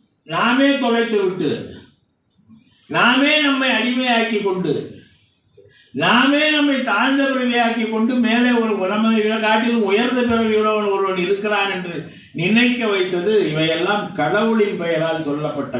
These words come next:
காரணத்தினால். கடவுள் சொல்கிறார், "சதுர்வர்ணியம் மயா சிருஷ்டம்" என்று சொல்கிறார் கிருஷ்ண பரமாத்மா ப-, பகவத்கீதையில. இந்த நாலு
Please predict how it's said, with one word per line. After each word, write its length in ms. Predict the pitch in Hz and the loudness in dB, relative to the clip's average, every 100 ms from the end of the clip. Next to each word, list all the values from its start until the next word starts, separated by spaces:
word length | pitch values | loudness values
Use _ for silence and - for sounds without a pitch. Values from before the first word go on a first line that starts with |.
| 113 | -6
காரணத்தினால். 720 | 110 101 104 90 92 90 90 - _ _ _ _ _ _ _ _ _ _ _ - | -8 -8 -10 -10 -14 -16 -20 -20 _ _ _ _ _ _ _ _ _ _ _ -12
கடவுள் 440 | 117 214 277 277 262 | -4 0 2 2 0
சொல்கிறார், 460 | 254 247 220 - - - - _ _ _ - - - _ _ _ - | 0 0 0 -2 -8 -16 -20 _ _ _ -20 -20 -20 _ _ _ -6
"சதுர்வர்ணியம் 840 | 147 170 220 226 214 220 226 226 202 | -2 0 2 2 2 2 0 0 -2
மயா 240 | 190 214 220 180 | -2 0 0 -2
சிருஷ்டம்" 380 | 202 - 233 214 | -4 -4 -6 -6
என்று 160 | 208 196 | -6 -6
சொல்கிறார் 420 | 202 202 202 170 143 | -4 -2 -2 -2 -4
கிருஷ்ண 200 | 151 - 190 | -6 -6 -6
பரமாத்மா 500 | 185 175 170 170 151 139 | -4 -4 -4 -4 -6 -6
ப-, 120 | 139 151 | -8 -6
பகவத்கீதையில. 680 | 160 180 160 151 143 123 110 - - _ | -4 -4 -4 -6 -4 -4 -6 -10 -18 _
இந்த 120 | - 123 135 | -14 -12 -8
நாலு 300 | 160 220 214 | -4 -2 0